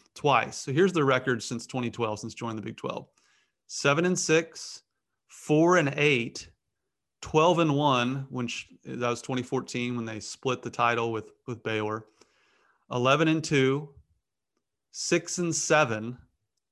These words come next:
eleven and three, seven and six, five and seven, and now they're four and four. I don't think people have talked about,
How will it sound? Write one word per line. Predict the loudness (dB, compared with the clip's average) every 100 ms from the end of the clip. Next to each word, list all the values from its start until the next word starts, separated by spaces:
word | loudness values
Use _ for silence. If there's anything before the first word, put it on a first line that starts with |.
| _ -4
eleven | 0 2 2
and | -2
three, | -2 0 0 -2 -8 _ _ _ _ _
seven | -12 0 2 2
and | 0 -2
six, | 0 0 0 -8 -14 -16 _
five | _ 4 4 2
and | -2
seven, | -2 0 0 -2 -6
and | -6
now | -2 0
they're | -2
four | -6 -6 -6
and | -8
four. | -10 -10 -10 -12 -18 _ _ _ _ _ _ 0
I | 2
don't | 2 0
think | -2
people | -2 0 2
have | 2
talked | -2 -2 -2 -2
about, | 0 2 0 -2